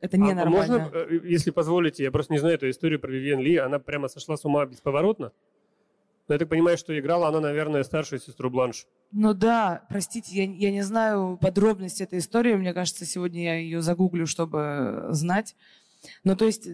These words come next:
Speaker 1: ну, не, не, мне кажется, не должно быть такого, что <clears throat> это какая-то очень насильственная форма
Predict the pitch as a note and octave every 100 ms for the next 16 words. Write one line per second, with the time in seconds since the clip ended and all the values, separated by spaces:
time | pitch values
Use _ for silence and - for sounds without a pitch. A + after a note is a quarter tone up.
0 | G#3+ A#3 A#3 B3 B3+ B3+ B3+ A#3+ A#3 A#3+
1 | - B3 A#3+ B3 C4 G#3+ - F#3+ G#3 F#3
2 | D#3+ F#3 E3+ D#3+ _ _ C#4+ C#4+ D4 G3
3 | - _ _ - G3 G#3 G#3+ G#3+ G#3 G#3
4 | G#3+ G#3 G3+ B3+ G3 F#3+ F#3+ F3 F3+ G3
5 | F#3 E3+ D#3+